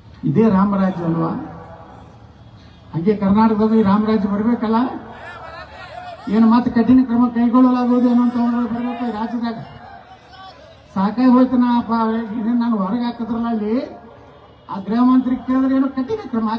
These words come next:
ಕೈಗೊಳ್ಳಲಾಗುವುದು ಅದು ಕಲಿಸಿಬಿಟ್ಟಿದ್ರು ಆ ಪುಣ್ಯಾತ್ಮ. ನಾ ಕೇಳಿದೆ, "ಆ ಸುಡ್ಡುಗಾಡಿ ನಿಮ್ ಕಠಿಣ ಕ್ರಮ ಯಾವಾಗ ಲಾಗು ಹೋಗೋದಪ್ಪ?" ಅಂದೆ ನಾನು. ಪೊಲೀಸರು ಹೊಡ್ಲಾಕತ್ತಾರ, ನಮ್ಮ ಹಿಂದೂ ಕಾರ್ಯಕರ್ತರು ಕೊಲೆ ಆಗ್ಲಾಕತ್ತದ,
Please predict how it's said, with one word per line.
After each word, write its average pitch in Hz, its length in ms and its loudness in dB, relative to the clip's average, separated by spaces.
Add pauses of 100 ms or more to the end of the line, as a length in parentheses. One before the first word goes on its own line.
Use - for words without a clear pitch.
ಕೈಗೊಳ್ಳಲಾಗುವುದು 170 1120 -6 (920)
ಅದು 190 140 -8
ಕಲಿಸಿಬಿಟ್ಟಿದ್ರು 240 640 0
ಆ 226 40 0
ಪುಣ್ಯಾತ್ಮ. 196 500 -4 (1120)
ನಾ 220 200 -2
ಕೇಳಿದೆ, 240 360 2
"ಆ 226 160 4
ಸುಡ್ಡುಗಾಡಿ 220 480 0
ನಿಮ್ 240 200 4
ಕಠಿಣ 214 300 -2
ಕ್ರಮ 220 240 -2
ಯಾವಾಗ 220 280 0 (140)
ಲಾಗು 220 240 0
ಹೋಗೋದಪ್ಪ?" 220 340 -4
ಅಂದೆ 220 320 -4
ನಾನು. 185 100 -8 (1000)
ಪೊಲೀಸರು 208 460 2
ಹೊಡ್ಲಾಕತ್ತಾರ, 214 760 -8 (920)
ನಮ್ಮ 180 160 -4
ಹಿಂದೂ 202 360 4
ಕಾರ್ಯಕರ್ತರು 214 580 -2
ಕೊಲೆ 196 300 2
ಆಗ್ಲಾಕತ್ತದ, 220 840 -2